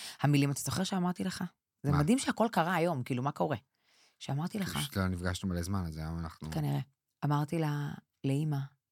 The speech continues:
Speaker 1: "ביי, חיים שלי", וחיבקתי אותה, כי אני יודעת שהיא טסה. ואז אמרתי לך באוטו, "איזה כיף זה היה להגיד חיים שלי ולהתכוון, כי אני כל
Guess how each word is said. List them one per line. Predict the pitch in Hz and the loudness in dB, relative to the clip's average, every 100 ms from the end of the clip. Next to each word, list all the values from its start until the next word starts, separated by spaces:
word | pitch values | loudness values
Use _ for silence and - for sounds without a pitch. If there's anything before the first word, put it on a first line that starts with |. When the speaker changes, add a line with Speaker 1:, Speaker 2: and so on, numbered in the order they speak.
| _ _ _ _ _ _ _ _ | _ _ _ _ _ _ _ _
Speaker 1:
"ביי, | 156 175 | -4 -4
חיים | 160 - 143 151 | -4 -4 -4 -4
שלי", | 175 151 131 | -2 -2 -2
וחיבקתי | 143 - 139 143 165 | -4 -2 0 0 0
אותה, | 151 | 0
כי | 139 | 0
אני | 131 | 0
יודעת | 127 143 | 0 0
שהיא | 156 143 | -2 -2
טסה. | 147 143 135 - _ - - _ - | -2 -2 -6 -8 _ -20 -20 _ -2
ואז | 170 | 2
אמרתי | 180 185 185 | 4 4 2
לך | 190 - | 0 0
באוטו, | 147 151 175 190 190 - _ _ _ _ - | 2 2 2 2 0 -4 _ _ _ _ 0
"איזה | 185 208 | 2 2
כיף | 208 202 | 2 2
זה | 202 | 2
היה | 180 180 | 4 4
להגיד | 190 160 185 | 4 4 2
חיים | - - 147 160 | 0 -2 0 0
שלי | - 208 220 240 | -2 -2 -2 -2
ולהתכוון, | 151 139 139 - - 135 175 185 | 0 0 0 -4 -4 0 0 0
כי | - 143 | -4 -6
אני | 135 | -6
כל | - | -6